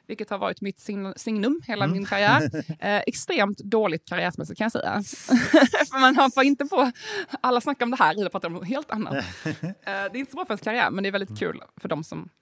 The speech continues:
Speaker 1: eller väldigt kul att
Speaker 2: Bara, sluta lyssna nu.
Speaker 1: Det är väldigt kul
Speaker 2: <laughs>
Speaker 1: att,
Speaker 2: Ja.
Speaker 1: ehm, kunna lyfta fram saker.
Speaker 2: Mm.
Speaker 1: Men jag, jag fick upp på min Spotify faktiskt, ehm, lite så här, tips som du kanske kan gilla. Så är det en
Speaker 2: Mm.
Speaker 1: nysläppt skiva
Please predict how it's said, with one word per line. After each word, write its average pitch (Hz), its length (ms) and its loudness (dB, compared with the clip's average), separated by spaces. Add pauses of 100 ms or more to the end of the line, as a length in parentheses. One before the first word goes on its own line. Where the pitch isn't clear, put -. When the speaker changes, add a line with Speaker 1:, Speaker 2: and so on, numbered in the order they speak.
(440)
Speaker 1:
eller 226 120 -2
väldigt 220 240 -4
kul 190 160 -2
att - 100 -10
Speaker 2:
Bara, 113 180 -8
sluta 143 400 -2
lyssna 123 320 -2
nu. 101 300 -6 (120)
Speaker 1:
Det 220 100 0
är 262 40 8
väldigt 269 240 4
kul 190 360 4
Speaker 2:
<laughs> - 100 2
Speaker 1:
att, 202 220 6
Speaker 2:
Ja. 139 140 4
Speaker 1:
ehm, 190 480 0
kunna 202 160 -2
lyfta 196 220 -4
fram 269 320 0
saker. - 260 -8
Speaker 2:
Mm. 226 180 -12
Speaker 1:
Men 185 480 -4 (520)
jag, 208 200 -4 (100)
jag 214 240 -2
fick 294 160 -2
upp 233 100 -2
på - 100 -16
min 185 340 -10
Spotify - 460 -12
faktiskt, 180 380 -8 (480)
ehm, 180 380 0 (100)
lite - 220 -8
så - 60 -2
här, 131 120 -2 (380)
tips - 380 -10
som 262 160 -6
du 247 80 -8
kanske 247 200 -8
kan 240 160 -6
gilla. 269 460 -6
Så 226 120 -8
är 214 40 -2
det 208 40 0
en 208 60 0
Speaker 2:
Mm. 214 120 -2
Speaker 1:
nysläppt - 540 -10
skiva 208 540 -4